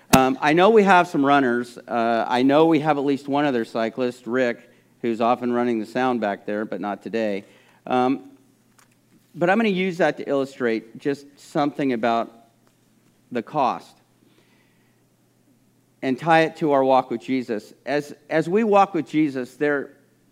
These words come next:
there's a cost for failure. There's a cost for sin and disobedience. And we're gonna look more at that as we go through this. But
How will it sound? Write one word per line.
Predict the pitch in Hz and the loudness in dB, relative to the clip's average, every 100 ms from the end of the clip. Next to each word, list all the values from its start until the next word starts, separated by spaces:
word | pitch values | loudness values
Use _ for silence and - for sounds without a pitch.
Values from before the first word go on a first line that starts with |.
| _ - - | _ -20 -8
there's | 131 156 | -2 -2
a | 143 | -2
cost | - 175 165 - | -2 2 2 0
for | - 120 | -8 -8
failure. | 110 131 127 107 53 - _ _ - | -6 -2 -2 -2 -8 -20 _ _ -8
There's | 127 131 | -6 -6
a | |
cost | 127 151 147 143 - - | -8 -2 0 0 -2 -12
for | 117 | -8
sin | 110 - 143 131 107 101 - _ _ _ _ _ - | -8 -6 -4 -2 -4 -6 -14 _ _ _ _ _ -8
and | 123 123 117 | -2 -2 -2
disobedience. | 117 117 107 113 98 82 - _ - | -6 -6 -2 -2 -4 -8 -16 _ -12
And | 104 107 | -8 -6
we're | 120 131 | -6 -4
gonna | 147 | -2
look | 143 127 | -2 -2
more | 131 135 143 | -2 2 2
at | 131 - | 0 -2
that | 110 104 107 | -2 0 -4
as | - 107 | -8 -8
we | 107 | -6
go | 107 110 | -6 -6
through | 143 139 | -4 -2
this. | 117 98 | -2 -4
But | - 117 - | -4 -4 -4